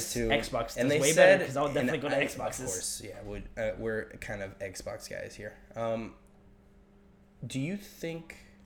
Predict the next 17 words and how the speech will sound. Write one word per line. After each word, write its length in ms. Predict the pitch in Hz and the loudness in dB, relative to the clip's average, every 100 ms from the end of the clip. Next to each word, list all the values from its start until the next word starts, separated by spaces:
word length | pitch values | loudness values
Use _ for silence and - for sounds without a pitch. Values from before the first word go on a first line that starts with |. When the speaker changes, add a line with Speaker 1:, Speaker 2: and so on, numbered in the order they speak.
| - - - - - | -20 -20 -20 -20 -12
Speaker 1:
and 180 | 120 117 | -6 -2
what 140 | 139 | -2
my 120 | 151 131 | -2 -4
real 340 | 113 113 113 | -4 -2 -2
thing 200 | 110 101 | -4 -10
is, 120 | - | -14
do 140 | - 110 | -12 -10
you 100 | 120 | -8
think 280 | 123 104 95 | -8 -8 -8
Game 240 | 104 104 | -10 -10
Pass 360 | 113 - - - | -10 -12 -12 -14
would, 120 | - 127 - - - - - | -16 -18 -20 -20 -20 -20 -12
would 200 | 117 110 | -12 -10
basically 480 | 104 101 - - 104 | -10 -8 -10 -10 -10
become 380 | 98 95 107 101 | -10 -10 -10 -8
Project 400 | - 98 - - - - | -6 -8 -8 -16 -18 -14
xCloud? 260 | - - | -12 -12